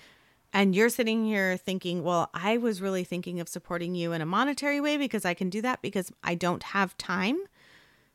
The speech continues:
And I wanted to support you in a way where I can send you something or whatever."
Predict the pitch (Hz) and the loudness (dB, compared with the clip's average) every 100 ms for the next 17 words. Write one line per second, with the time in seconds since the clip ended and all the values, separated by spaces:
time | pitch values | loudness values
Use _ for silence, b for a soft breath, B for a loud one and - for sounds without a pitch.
0 | b b 214 208 196 202 190 196 - - | b b 2 2 2 2 0 -2 -6 -2
1 | 208 202 202 190 185 185 160 160 156 - | -2 2 0 2 2 4 2 0 0 4
2 | 381 339 349 - 330 311 311 294 285 196 | 4 4 2 0 -2 -2 -2 -4 -4 -4
3 | 185 185 165 - - | -2 -2 -2 -4 -8